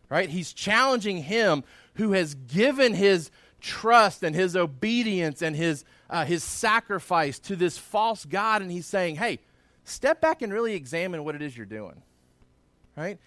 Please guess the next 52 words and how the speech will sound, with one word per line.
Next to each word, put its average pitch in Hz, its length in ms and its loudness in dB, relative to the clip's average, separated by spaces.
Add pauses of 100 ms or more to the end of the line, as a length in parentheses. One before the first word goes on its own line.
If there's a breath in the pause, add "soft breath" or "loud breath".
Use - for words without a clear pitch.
(160 soft breath)
He 208 100 -2
challenges 196 920 0
the 170 120 2
one 185 300 0
who 190 140 -2
has 143 180 -2
given 196 460 0
his 175 240 -6
life 180 280 -4
to 160 160 -8
idols 165 520 -2 (240 soft breath)
to 196 100 -2
really 214 260 2
deconstruct 196 840 -4
that 170 240 -2
faith, 233 380 -8
and 170 80 -6
he 160 40 -6
says, 165 280 -2 (260 soft breath)
"Really 269 320 0
think 240 240 -4
about 214 240 4
what 208 120 0
it - 60 -2
is 170 160 2
you're 196 120 -8
doing." 214 340 -6 (1700)
He 226 60 -4
says, 233 200 0
"Their 240 120 4
idols 226 380 4
are 196 60 -2
silver 226 460 2
and 185 120 -4
gold, 214 260 2
the 165 80 -2
work 196 240 -4
of 196 60 -14
human 208 260 -4
hands. 190 380 -4
They 170 80 0
have 180 200 -2
mouths, 202 300 0
they 165 100 -6
don't 185 160 -2
speak. 202 360 -8
They 180 80 -2
have 180 180 0
ears, 214 240 -2
they 175 100 -4
don't 180 180 -2
hear. 185 380 -4